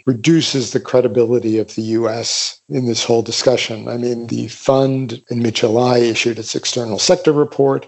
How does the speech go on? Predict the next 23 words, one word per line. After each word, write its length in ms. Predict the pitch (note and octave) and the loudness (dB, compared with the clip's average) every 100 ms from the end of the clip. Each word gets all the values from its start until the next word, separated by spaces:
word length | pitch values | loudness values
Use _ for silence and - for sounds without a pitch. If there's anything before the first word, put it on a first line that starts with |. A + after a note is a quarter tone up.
| - | -2
which 340 | A#2 A2 - - | 0 0 -4 -10
concluded 560 | A2+ - B2 A#2 A#2 | -8 -2 2 2 2
that 260 | A2+ G#2+ - | 0 -4 -4
China's 440 | A#2+ A#2 A2+ - | -4 -2 -4 -4
exchange 480 | G#2+ - B2+ A#2+ - | -6 0 0 2 0
rate 200 | A#2 A2+ | 0 0
and 200 | A2 G#2+ | -6 -8
current 280 | A#2+ A#2+ A#2 | -4 -4 -4
account 440 | - A#2 A2+ G#2+ - | -6 -8 -8 -10 -12
were 440 | A2+ A#2+ A#2 A2+ B2 | -2 2 4 2 -4
not 480 | A#2 A#2+ C3 C3+ | -2 0 0 0
misaligned 920 | - C3 - B2+ B2 B2 B2 B2 A#2 - - | -2 -2 2 2 4 2 2 -2 -6 -12 -10
significantly. 1000 | - A2 C3 A#2+ B2 A#2 A2+ A2+ A2 - - | -6 -2 0 2 0 2 2 2 -2 -8 -2
The 80 | A#2 | 0
U 340 | A#2 A2+ A#2+ | 2 2 4
S 100 | A2+ | 2
Treasury 800 | - C#3+ B2+ C3+ C#3 B2 B2+ C#3+ | 2 2 2 2 2 2 0 -8
issued 300 | C3+ - A#2+ | -10 -8 -6
its 180 | G#2+ A2 | -6 -6
spring, 640 | - - B2+ B2 B2+ B2+ C3 | -6 0 0 0 -4 -8 -4
uh, 160 | A#2 A2+ | -2 -2
currency 480 | - C3 C3 - C#3 | 2 2 2 0 0
report, 640 | B2 A#2+ - B2 A#2+ | 0 -2 0 2 2